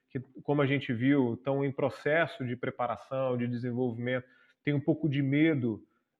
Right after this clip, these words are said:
é, ou um pouco de receio da agenda e, e achem que não se posicionar,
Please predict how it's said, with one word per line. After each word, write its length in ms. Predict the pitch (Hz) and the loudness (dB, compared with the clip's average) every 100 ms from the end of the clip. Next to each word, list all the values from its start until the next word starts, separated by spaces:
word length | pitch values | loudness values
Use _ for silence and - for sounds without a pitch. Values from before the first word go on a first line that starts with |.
| - | -10
é, 640 | 120 117 113 110 113 - - | -6 -4 -4 -4 -6 -10 -8
ou 140 | 120 | -6
um 40 | |
pouco 360 | 117 139 135 120 - | -4 -4 -4 -6 -8
de 180 | 131 | -6
receio 640 | 127 135 - - 156 160 135 | 0 0 -2 0 4 6 4
da 160 | 127 | 4
agenda 760 | 120 104 127 139 131 117 113 - | 2 0 -2 0 0 0 -2 -6
e, 380 | - 123 123 120 151 | -4 -2 0 -2 0
e 100 | 127 | 2
achem 360 | 131 143 143 | 2 0 -6
que 140 | - 135 | -12 -6
não 260 | 139 170 | -2 0
se 140 | 160 170 | 0 -4
posicionar, 800 | - 139 - 135 131 127 120 | -2 -4 -2 -6 -2 -2 -4